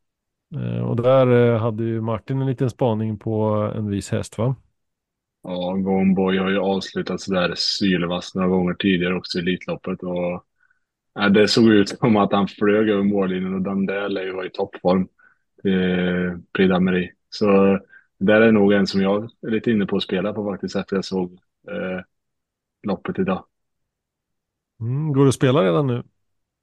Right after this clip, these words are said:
Speaker 2: Ja, det finns ju långtidsodds, såna här fasta odds. Nu blir det ju inte så
Speaker 1: Ja,
Speaker 2: lång
Speaker 1: just
Speaker 2: tid,
Speaker 1: det.
Speaker 2: men, eh, men det finns ju.
Speaker 1: Det är inne på sportboken där
Speaker 2: Ja,
Speaker 1: kanske.
Speaker 2: på sportfliken
Speaker 1: Mm.
Speaker 2: på A T G.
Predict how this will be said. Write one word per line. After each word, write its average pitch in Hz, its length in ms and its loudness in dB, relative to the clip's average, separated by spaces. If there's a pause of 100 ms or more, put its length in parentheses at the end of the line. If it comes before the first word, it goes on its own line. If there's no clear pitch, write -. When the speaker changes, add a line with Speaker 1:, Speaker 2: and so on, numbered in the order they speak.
(300)
Speaker 2:
Ja, 104 400 0
det 107 100 4
finns 107 300 2
ju 110 460 4
långtidsodds, 98 1120 -2
såna 104 140 -6
här 92 40 -6
fasta 98 360 0
odds. 92 200 0
Nu 98 200 4
blir 95 220 2
det 92 60 4
ju 101 80 4
inte 107 120 -2
så 107 80 0
Speaker 1:
Ja, - 20 2
Speaker 2:
lång 101 180 2
Speaker 1:
just 113 40 -4
Speaker 2:
tid, 90 180 -2
Speaker 1:
det. 90 180 -2
Speaker 2:
men, 92 100 -2
eh, 95 360 -2 (380)
men 101 100 -2
det 107 100 2
finns 101 280 -2
ju. 92 400 -2 (220)
Speaker 1:
Det 131 80 -6
är - 20 0
inne 113 120 -2
på 117 100 0
sportboken 113 1200 -4
där 104 60 0
Speaker 2:
Ja, 92 120 0
Speaker 1:
kanske. 90 380 -10
Speaker 2:
på 101 100 -6
sportfliken 117 640 -2
Speaker 1:
Mm. 98 80 -4
Speaker 2:
på 101 120 -6
A - 100 -6
T 101 60 -6
G. 98 200 -6